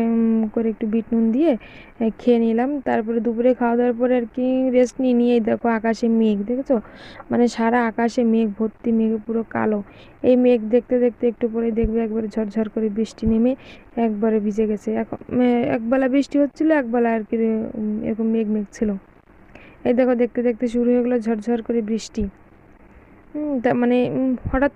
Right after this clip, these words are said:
করে এত ঝরঝর করে বৃষ্টি হচ্ছিল যে বৃষ্টিটা একবারে ঘরের ভিতর ঢুকে যাচ্ছিল, যার জন্য দে-, আমি ঘরের দরজাটা বন্ধ করে দিতে বাধ্য হলাম। বেশিক্ষণ হচ্ছিল না বৃষ্টি, এই, এই বৃষ্টি আছে, এই বৃষ্টি নেই, এরকমই পুরো আকাশটা একবারে কালো মেঘে,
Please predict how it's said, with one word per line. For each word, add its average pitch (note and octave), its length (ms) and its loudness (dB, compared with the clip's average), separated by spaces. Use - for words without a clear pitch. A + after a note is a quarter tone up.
করে C4+ 200 4
এত B3 180 -2
ঝরঝর B3+ 360 -2
করে C4 160 -4
বৃষ্টি B3 300 -2
হচ্ছিল B3+ 340 0
যে A#3 160 0
বৃষ্টিটা A#3 480 -2
একবারে A3+ 320 -2
ঘরের A3 280 0
ভিতর A3+ 180 -4
ঢুকে A3+ 260 -2
যাচ্ছিল, A#3+ 380 -2
যার A3 160 -2
জন্য A3+ 280 -2
দে-, A3 180 -2
আমি A#3+ 180 4
ঘরের A3+ 260 2
দরজাটা A3+ 420 0
বন্ধ A3 320 -2
করে A3 160 -2
দিতে A3 240 -2
বাধ্য G#3 320 -6
হলাম। G3+ 360 -6
বেশিক্ষণ D4 440 4
হচ্ছিল C#4 380 0
না A3 240 0
বৃষ্টি, D4 400 2
এই, C#4+ 200 6
এই C#4 240 2
বৃষ্টি C#4 400 -2
আছে, D4 220 2
এই A3 180 2
বৃষ্টি G#3+ 380 -6
নেই, G#3 260 -2
এরকমই A3 460 -2
পুরো A#3+ 160 0
আকাশটা A#3 500 -4
একবারে A3+ 420 0
কালো A3+ 260 4
মেঘে, A3+ 640 2